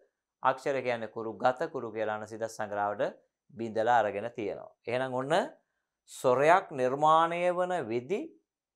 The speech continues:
ඔක්කොම සාකච්ඡා කරා. සොර වර්ග කතා කරා. සොර උපදින තැන් ටික කතා කරා. නේද? ඒවා අලුතෙන් ආපු සොර වර්ගත් කතා කරා. නම්‍ය සොර, අනම්‍ය සොර, සන්ධි සොර,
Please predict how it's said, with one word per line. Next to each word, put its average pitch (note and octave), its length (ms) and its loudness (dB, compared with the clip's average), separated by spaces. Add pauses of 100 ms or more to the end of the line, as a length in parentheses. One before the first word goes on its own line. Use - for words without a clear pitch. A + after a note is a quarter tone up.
(180)
ඔක්කොම G3 420 0
සාකච්ඡා B2+ 640 4
කරා. A2+ 300 2
සොර C#3+ 260 0 (100)
වර්ග C#3 400 2
කතා D#3+ 380 0
කරා. G#2+ 420 -2 (400)
සොර C3 180 2
උපදින C#3 520 0
තැන් D#3+ 260 2
ටික F#3 240 -6
කතා A#2+ 380 0
කරා. G#2 340 0 (200)
නේද? D3 280 -4 (480)
ඒවා C3+ 300 8
අලුතෙන් D3+ 420 2
ආපු D3+ 300 2 (260)
සොර C#3 260 2
වර්ගත් D#3 440 6
කතා B2+ 320 2
කරා. G2 320 0
නම්‍ය C#3 440 0
සොර, D3 220 0 (140)
අනම්‍ය D3 540 2
සොර, D#3 340 -4 (1120)
සන්ධි D3 460 2
සොර, D3+ 240 0